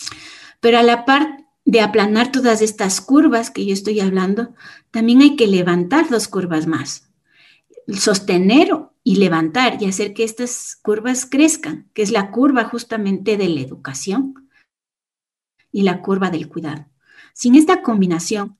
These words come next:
y si nosotros como adultos, tanto Estado, sociedad civil, eh, sociedad en general,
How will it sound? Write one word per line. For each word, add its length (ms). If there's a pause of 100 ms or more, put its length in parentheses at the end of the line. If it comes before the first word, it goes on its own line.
y 140
si 160
nosotros 560
como 240
adultos, 580
tanto 440
Estado, 520
sociedad 560
civil, 580 (680)
eh, 640
sociedad 520
en 140
general, 580